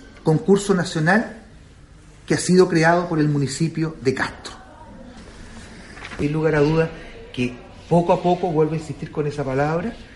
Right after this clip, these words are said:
vamos posicionando a nuestra ciudad de Castro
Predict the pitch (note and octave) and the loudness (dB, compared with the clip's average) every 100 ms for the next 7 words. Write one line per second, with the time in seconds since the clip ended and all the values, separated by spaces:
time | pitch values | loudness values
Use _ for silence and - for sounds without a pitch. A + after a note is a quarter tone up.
0 | - - B2+ D3+ D#3 D#3+ - - - B3 | -18 -8 0 0 0 -6 -12 -20 -6 -4
1 | B3+ B3+ C4 A#3 A2 G2+ F#2+ G#2 - - | -2 -2 0 2 2 0 -8 -12 -16 -20
2 | - C3 C3+ - D3 - C3 D#3 - D#3 | -12 -6 -6 -6 -8 2 4 4 2 -2
3 | - - | -2 -16